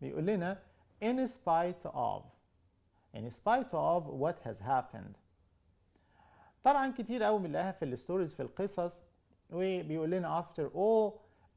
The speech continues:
آه، after all you have to give him، forgive him، you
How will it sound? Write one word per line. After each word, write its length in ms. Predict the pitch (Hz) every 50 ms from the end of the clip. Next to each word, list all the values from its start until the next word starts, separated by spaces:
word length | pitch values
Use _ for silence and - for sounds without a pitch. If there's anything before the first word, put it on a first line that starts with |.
| -
آه، 400 | 139 123 127 123 123 131 175 220
after 120 | 220 - 233
all 340 | 220 208 233 277 277 247
you 240 | 220 208 208 196 175
have 720 | 165 175 175 208 226 233 226 226 - - - _ - -
to 60 | 156 139 123 120 120
give 260 | 147 208 240 247 196 143 120 101 98 110
him، 400 | 117 120 120 135 - - - 143
forgive 320 | 123 123 165 208 208 151
him، 200 | 127 123 113 104 98 90 - _ _ _ _ 113
you 100 | 113 113